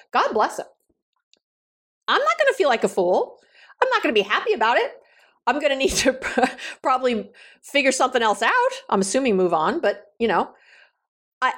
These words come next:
maybe I'll like her. I don't know. I, I, you, I don't know what to say to you. Like, I get that that happens in extreme things, but th-, d-,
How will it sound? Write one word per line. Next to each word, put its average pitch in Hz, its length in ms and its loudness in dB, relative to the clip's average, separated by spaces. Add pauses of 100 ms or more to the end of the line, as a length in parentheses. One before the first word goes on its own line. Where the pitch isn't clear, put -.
maybe 180 240 0
I'll 233 120 0
like 339 200 -2
her. - 220 -2
I 214 60 -2
don't 349 100 -2
know. 269 180 -4 (300)
I, 302 180 2
I, 508 100 -8 (100)
you, 277 260 -6
I 311 100 0
don't 480 120 2
know 539 80 2
what 480 120 2
to 311 80 -6
say 285 320 -4
to 320 60 -2
you. 220 200 0
Like, 202 340 -2 (420)
I 285 80 4
get 339 320 -2
that 311 140 -4
that 254 140 -2
happens 233 420 -2
in 202 80 -2
extreme 196 580 0
things, 202 460 -2
but 208 280 0 (1000)
th-, 269 140 -14 (240)
d-, 269 100 2